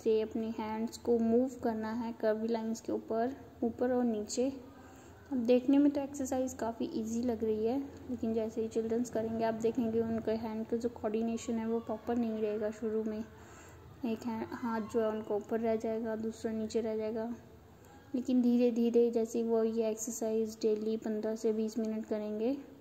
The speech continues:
तो वो इसको proper coordinate कर पाएंगे।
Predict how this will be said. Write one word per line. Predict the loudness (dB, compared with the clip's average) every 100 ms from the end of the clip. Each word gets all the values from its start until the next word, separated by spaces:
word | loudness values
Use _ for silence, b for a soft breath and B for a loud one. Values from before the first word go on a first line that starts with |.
| -20 B B B B -4
तो | 0
वो | 2 4 2 0 -8 -6
इसको | -6 -4 -2
proper | 0 -2 -2
coordinate | 0 2 2 -2 -2
कर | 0
पाएंगे। | 0 -4 -6 -6 -6